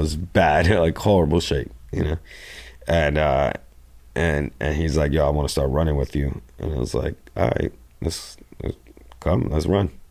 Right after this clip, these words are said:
So I didn't think, I was like, "I'm not gonna, I'm just gonna run with him." So we ran, and two of his other friends came out,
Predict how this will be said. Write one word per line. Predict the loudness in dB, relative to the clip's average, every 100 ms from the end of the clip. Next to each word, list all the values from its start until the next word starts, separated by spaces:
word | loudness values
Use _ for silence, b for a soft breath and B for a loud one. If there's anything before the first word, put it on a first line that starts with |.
| -20
So | -10 -6
I | -6 -6 -18 -20 -20 -20 _ -20 2
didn't | 4 6
think, | 4 4
I | 4
was | 2 2
like, | 0 0 -4
"I'm | -2
not | 0
gonna, | 0 -2 -6 -12 -20 -20 -14
I'm | -6 -6
just | -2
gonna | 0 2
run | 2 2
with | 0
him." | -2 -8
So | -6 0
we | 2 2
ran, | 0 -2 0 0 -2 B B B B B B B
and | -2 -2
two | 2 4
of | 4
his | 4
other | 2 0
friends | 2 2 2
came | 2 2
out, | 4 2 0